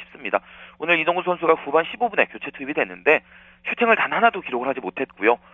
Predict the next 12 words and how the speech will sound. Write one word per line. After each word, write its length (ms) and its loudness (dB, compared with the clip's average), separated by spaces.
또 80 -8
결정적인 600 0
찬스에서 420 -2
헛발질을 540 2
하면서 340 2
아직까지는 720 -2
감각이 420 2
완전히 340 2
올라오지 380 0
않았구나라는 720 2
사실을 260 -12
보여줬습니다. 580 -6